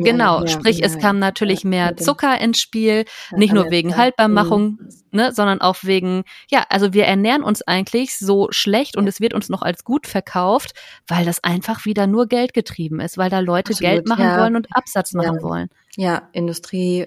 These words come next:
Speaker 1: Pharma. <laughs>
Speaker 2: Ja.
Speaker 1: Auch etwas,
Speaker 2: Ja.
Speaker 1: ja. Es ist halt, in anderen Ländern ist einfach die Prävention viel, viel hö-, viel,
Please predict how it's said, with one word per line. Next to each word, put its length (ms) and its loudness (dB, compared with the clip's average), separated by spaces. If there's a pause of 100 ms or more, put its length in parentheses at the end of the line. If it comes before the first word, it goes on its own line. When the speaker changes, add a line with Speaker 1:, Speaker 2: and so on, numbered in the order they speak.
Speaker 1:
Pharma. 840 -4
<laughs> 640 -6 (280)
Speaker 2:
Ja. 240 4 (220)
Speaker 1:
Auch 140 -2
etwas, 440 2
Speaker 2:
Ja. 220 6
Speaker 1:
ja. 60 2
Es 100 -4
ist 100 2
halt, 160 4 (320)
in 140 2
anderen 240 6
Ländern 260 4
ist 140 -2
einfach 180 0
die 140 -4
Prävention 600 2
viel, 160 0
viel 200 0
hö-, 220 -4
viel, 340 -2